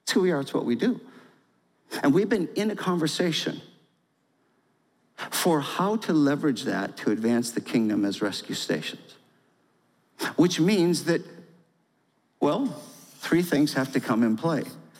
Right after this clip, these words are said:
What is the vision for Twelve Stone? What's Twelve Stone's vision for how we go forward to accomplish what God's called us to do? And we got thirty acres over here. How do we leverage that acreage for the kingdom?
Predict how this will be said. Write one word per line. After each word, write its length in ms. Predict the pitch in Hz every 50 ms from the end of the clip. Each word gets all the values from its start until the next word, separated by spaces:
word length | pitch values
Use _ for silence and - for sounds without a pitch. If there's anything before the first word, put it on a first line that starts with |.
| - - - - - _
What 200 | - 110 117 127
is 160 | 127 127 127
the 100 | - 120
vision 680 | 113 101 117 123 135 135 117 107 101 117 127 127 - - -
for 120 | - - 139
Twelve 300 | - - - - 156 151
Stone? 240 | - - - - 190
What's 240 | - 160 - - -
Twelve 520 | - - - - 131 139 160 175 185 170
Stone's 540 | 160 - - - 160 160 165 175 180 160 - - - - - - -
vision 640 | - - 110 - 311 175 156 - 107 98 101 117 - - - - -
for 140 | - 135 127
how 260 | 117 - - 139 135
we 240 | 127 120 127 139 127
go 160 | 143 143 139
forward 500 | 139 - - - 190 170 120 110 117 120 117 - - - -
to 100 | - - 135
accomplish 480 | 123 - - 123 113 117 - 127 -
what 120 | - 131 107
God's 260 | - 113 110 107 -
called 280 | - - 127 117 113 117
us 160 | 107 - -
to 100 | - 113
do? 300 | 110 131 170 139 120 139 - - - - -
And 360 | - - 175 196 135 135 156 151 - - - -
we 120 | - 147
got 280 | 143 139 131 - - -
thirty 520 | - - 143 135 127 127 139 143 139 139 - - - -
acres 460 | - 175 190 - - 117 107 110 107 - -
over 180 | 113 104 101 104
here. 400 | 95 - - 104 104 131 156 147 - - -
How 160 | - - -
do 60 | -
we 140 | 131 120 120
leverage 420 | 120 113 110 110 113 127 123 117 -
that 260 | 131 135 135 - -
acreage 480 | 110 117 104 - - 123 123 120 - - - - -
for 180 | - - - 123
the 100 | 117 117
kingdom? 520 | - - - 139 120 107 98 - - -